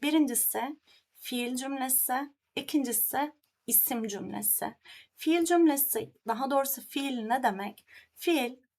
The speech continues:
eylem demek. Yani gitmek, koşmak, yürümek, içinde bir aksiyon barındıran, içinde bir hareket barındıran şey fiil demek. Eğer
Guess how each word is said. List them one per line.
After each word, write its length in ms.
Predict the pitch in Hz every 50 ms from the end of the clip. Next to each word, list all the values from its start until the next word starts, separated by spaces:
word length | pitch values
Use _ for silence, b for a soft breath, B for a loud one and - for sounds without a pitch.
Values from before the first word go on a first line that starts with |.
| _ -
eylem 500 | 226 240 240 233 240 240 233 233 220 202
demek. 360 | 185 208 233 240 - _ -
Yani 380 | 240 226 220 214 220 214 220 208
gitmek, 480 | 247 254 254 - - 233 226 226 -
koşmak, 560 | - - 254 240 233 - - 226 226 233 -
yürümek, 400 | 240 247 233 240 226 220 220 214 214 -
içinde 440 | - - - 320 285 285 294 285
bir 120 | 269 294 294 - _ -
aksiyon 640 | 240 233 - - - - 285 277 285 277 262 226
barındıran, 680 | 220 220 214 220 214 214 208 220 202 202 190 196 208 202
içinde 400 | - - - - 247 247 254 254
bir 100 | 269 277
hareket 540 | 285 - - 226 226 240 - - 277 - -
barındıran 500 | 226 220 208 214 208 208 208 208 196 196
şey 360 | 208 208 - 269 277 294 302 B B B B B B B B _ _
fiil 500 | - - - - 277 254 240 214 196 -
demek. 460 | - - 180 311 359 381 - - B B B B B B B B B B B _ _ _ _
Eğer 460 | - 262 254 247 247 240 254 254 -